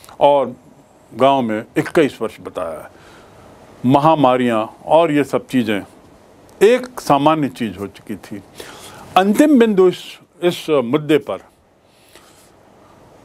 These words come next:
बच्चों का जो लंबे समय तक जो श्रम अवधि थी,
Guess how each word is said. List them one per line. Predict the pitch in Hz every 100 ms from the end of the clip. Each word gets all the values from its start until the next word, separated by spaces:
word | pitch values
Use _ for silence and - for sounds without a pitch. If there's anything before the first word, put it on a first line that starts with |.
| _ -
बच्चों | 135 156 156 277 285
का | 262
जो | 240 262
लंबे | 208 131 135 160 220 285
समय | 208 220 226
तक | 220
जो | 180 180 170 -
श्रम | - 175 185 - - - _ _
अवधि | 139 170 151 147
थी, | - 170 123